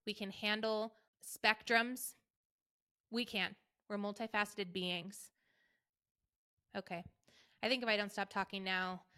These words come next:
I'll just keep going forever. Follow the show on Spotify. Follow the show on Apple Podcasts.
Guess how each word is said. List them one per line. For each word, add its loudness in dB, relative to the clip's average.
I'll 0
just -8
keep -12
going -4
forever. 0
Follow 6
the 4
show 4
on 2
Spotify. 4
Follow 4
the 4
show 6
on 2
Apple 2
Podcasts. 0